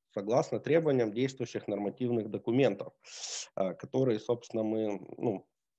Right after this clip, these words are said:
вкратце посмотрели. То есть это документы и инструкции по молниезащите, ну и, собственно, какие-то отраслевые, э, нормативы. То есть у некоторых организаций имеются свои,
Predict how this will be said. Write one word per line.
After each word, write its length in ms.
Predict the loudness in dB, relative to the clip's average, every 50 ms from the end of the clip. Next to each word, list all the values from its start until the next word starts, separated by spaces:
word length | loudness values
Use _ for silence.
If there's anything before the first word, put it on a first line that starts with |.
| _ _ _ -2
вкратце 340 | 2 2 2 2 0 -4 _
посмотрели. 580 | -6 -4 -2 -2 -2 0 2 2 2 2 0 -4
То 180 | -6 -6 -6
есть 140 | -8 -8 -8 -8
это 420 | -8 -6 -4 -2 0 0 0 -2 -6 -10 -18 -20 -20 -18 _
документы 680 | -8 -8 -4 -2 2 4 4 6 6 4 2 0 -2 -2 -2
и 420 | -2 -2 -4 -4 -4 -4 -4 -4
инструкции 760 | -6 -8 -8 -8 -6 -6 -6 -8 -8 -6 -4 -4 -4 -4 -8 -10 _
по 100 | -6 -4
молниезащите, 840 | -2 -2 0 0 -2 -2 -2 -2 -4 -4 -4 -4 -4 0 0 2 2
ну 180 | 4 2 2
и, 20 | 0
собственно, 580 | 0 -4 -4 -4 -6 -8 -4 -2 -2 -2 -4 -6 -12 -20 -20 -18 -18 -18 -20 _ _
какие-то 440 | -12 -8 -4 -2 -2 0 0 -2 -2
отраслевые, 880 | -2 -2 -4 -4 -2 -2 -2 0 2 2 4 4 4 4 2 -2 -10 _ -4
э, 400 | -2 0 0 0 0 0 0 0
нормативы. 720 | 0 0 0 0 0 -2 0 0 -2 0 0 0 -2 -4 -6 -8 -6
То 80 | -6 -6
есть 200 | -6 -6 -6 -4
у 60 | -4
некоторых 360 | -4 -2 -2 -2 -2 -2 -2
организаций 680 | -2 -2 -2 0 0 0 2 2 0 0 -2 -4 -4 -4
имеются 400 | -2 -2 -2 -4 -4 -6 -10 -10
свои, 380 | -6 -4 -4 -2 -2 -4 -6